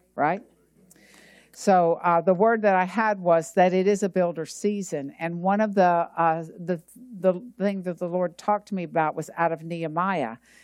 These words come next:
And Nehemiah six fifteen, I didn't give this to you, Noah, but what he was telling me, and, and this was interesting because Pastor Gene talked about it too, sometimes it's a seed. So Nehemiah had a seed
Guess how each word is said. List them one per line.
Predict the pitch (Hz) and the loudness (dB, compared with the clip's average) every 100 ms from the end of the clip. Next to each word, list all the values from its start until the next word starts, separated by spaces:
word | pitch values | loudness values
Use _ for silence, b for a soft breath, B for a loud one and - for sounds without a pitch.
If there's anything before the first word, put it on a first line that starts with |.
| b b | b b
And | - 175 | -4 -2
Nehemiah | 180 180 175 165 | -2 -2 -2 -4
six | - 180 - | -6 -8 -4
fifteen, | 185 - 175 | -6 -4 -4
I | 170 170 | -4 -8
didn't | 160 | -8
give | 165 | -8
this | 165 156 | -8 -8
to | - 160 | -10 -8
you, | |
Noah, | 156 151 151 | -4 -2 2
but | 165 165 b b b b b b b _ _ _ - | 2 0 b b b b b b b _ _ _ -4
what | 175 226 240 | 2 4 4
he | 247 | 2
was | 208 196 | 0 -2
telling | - 226 226 214 | -4 -2 0 2
me, | 175 170 165 | 2 -2 -4
and, | 170 180 | -6 -4
and | - 185 202 | -4 0 2
this | 202 | 0
was | 202 | 2
interesting | 220 208 214 202 180 | 0 0 -4 -6 -6
because | 175 190 175 | -2 -2 0
Pastor | 190 185 180 | -2 -2 -6
Gene | 175 214 220 | -4 -4 -4
talked | 196 175 - | -2 -4 -2
about | 165 | -4
it | - | -2
too, | 196 180 | -4 -2
sometimes | - 262 - 220 196 | -2 -2 0 -2 -4
it's | 185 - | -8 -6
a | 165 | -6
seed. | - - - 175 185 240 269 285 _ _ _ _ _ _ _ b b b | -6 -14 -8 -4 -2 -4 -4 -8 _ _ _ _ _ _ _ b b b
So | - 226 | 2 4
Nehemiah | 202 202 233 269 226 208 226 226 202 | 6 4 6 4 4 2 2 2 2
had | - 196 170 | 2 0 0
a | |
seed | 165 - - - 254 196 151 151 190 | -4 -8 -14 -2 0 2 0 -4 -4